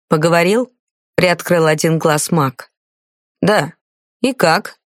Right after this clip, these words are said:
«Она меня поражает непредсказуемостью. Вот как, по-твоему, принимают подобные подарки другие девушки?» —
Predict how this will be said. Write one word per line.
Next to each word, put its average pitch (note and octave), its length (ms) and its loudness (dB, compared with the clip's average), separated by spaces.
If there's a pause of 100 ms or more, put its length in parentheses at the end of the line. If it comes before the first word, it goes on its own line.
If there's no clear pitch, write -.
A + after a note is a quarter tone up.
(760)
«Она D3 220 0
меня F3 240 0
поражает G3 760 -2 (160)
непредсказуемостью. F#3 1400 -4 (460)
Вот F#3 180 0
как, - 320 -2
по-твоему, E3+ 600 0
принимают D#3+ 580 0
подобные D#3+ 480 -2
подарки D#3+ 460 -2
другие D#3+ 340 0
девушки?» — - 580 -4